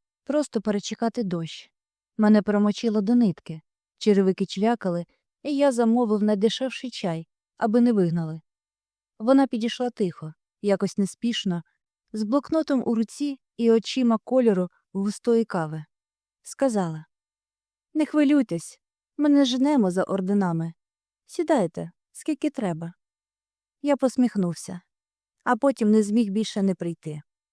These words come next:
Спочатку я брав чай, потім пиріг, потім вже пробував якесь ваше фірмове.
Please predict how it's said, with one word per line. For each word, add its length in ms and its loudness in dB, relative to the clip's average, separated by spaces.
Спочатку 560 0
я 120 4
брав 240 2
чай, 400 -8
потім 340 2
пиріг, 420 -4
потім 280 -2
вже 160 2
пробував 520 0
якесь 460 0
ваше 300 -4
фірмове. 560 -4